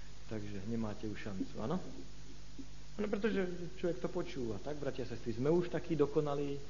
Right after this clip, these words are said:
áno? Ako sa nehodnotí výkon, ale hodnotí dokonalosť charakteru. Znamená rozhodnutie sa patriť Bo-, na Božiu stranu. Nie to, že niekde v minulosti vášho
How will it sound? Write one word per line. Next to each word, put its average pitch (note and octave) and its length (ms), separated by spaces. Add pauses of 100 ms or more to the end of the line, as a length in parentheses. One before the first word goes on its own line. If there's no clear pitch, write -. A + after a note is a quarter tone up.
(600)
áno? E3+ 160 (640)
Ako - 80 (480)
sa G2 80 (960)
nehodnotí C3 560
výkon, C3 480
ale G#2 160
hodnotí A#2 480 (2250)
dokonalosť C#3 720
charakteru. A#2 480
Znamená C3 320
rozhodnutie B2+ 800 (160)
sa G#2 160
patriť A2 360 (120)
Bo-, - 80
na G#2 80
Božiu G2+ 320
stranu. F#2+ 320 (480)
Nie C3+ 160
to, A#2+ 160
že G#2+ 320 (1900)
niekde A#2 320
v A#2 80
minulosti A#2 400
vášho G#2 240